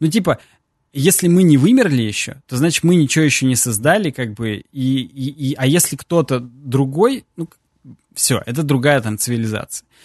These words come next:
Продвинутые цивилизации не заинтересованы в создании симуляции реальности. Ну, пусть, допустим, это может быть истина, тогда мы живём, и всё норм. Скорее всего, мы уже живём внутри симуляции реальности. Три абсолютно не,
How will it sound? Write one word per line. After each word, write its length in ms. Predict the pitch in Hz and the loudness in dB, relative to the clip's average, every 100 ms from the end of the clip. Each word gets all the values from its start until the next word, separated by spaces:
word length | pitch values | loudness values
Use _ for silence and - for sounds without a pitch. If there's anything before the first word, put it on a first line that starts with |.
| - - | -20 -16
Продвинутые 520 | - 139 185 277 247 226 | -4 0 2 2 2 0
цивилизации 540 | 185 175 180 220 160 | 0 0 0 0 0
не 200 | 151 170 | 2 2
заинтересованы 640 | 131 127 123 123 185 220 175 | 2 2 0 0 0 0 -2
в 40 | |
создании 380 | 131 117 151 165 | -2 -2 0 0
симуляции 520 | - 123 123 139 127 | 0 0 0 -2 -2
реальности. 580 | 117 104 98 110 - _ - | -2 -4 -6 -14 -18 _ -8
Ну, 260 | 131 180 - | -6 -6 -6
пусть, 320 | 139 117 - | -6 -6 -6
допустим, 460 | 117 110 180 - - | -8 -4 -2 -2 -4
это 260 | 151 135 113 | -4 -2 -2
может 260 | 120 107 | -2 -2
быть 180 | 110 - | -6 -8
истина, 400 | 226 - 180 123 | -8 -4 -2 -2
тогда 220 | 107 120 | -2 0
мы 120 | 147 | 0
живём, 360 | 107 110 127 151 | 0 0 -2 -2
и 20 | |
всё 160 | 117 117 | -2 -4
норм. 260 | 107 110 - _ _ _ _ - | -6 -8 -16 _ _ _ _ -12
Скорее 400 | - 175 262 233 | -2 0 2 2
всего, 360 | - 160 202 | 2 2 2
мы 180 | 190 170 | 2 2
уже 340 | 202 180 175 127 | 2 2 2 2
живём 300 | 117 135 196 | 0 0 0
внутри 260 | 175 120 | -2 -2
симуляции 500 | 135 127 104 107 120 | -2 0 0 0 -2
реальности. 560 | 104 95 107 - - - _ - | -2 -6 -10 -18 -20 -20 _ -2
Три 220 | 165 233 | 0 2
абсолютно 440 | 185 - 185 196 147 | 0 -2 -2 -2 0
не, 240 | 151 | 0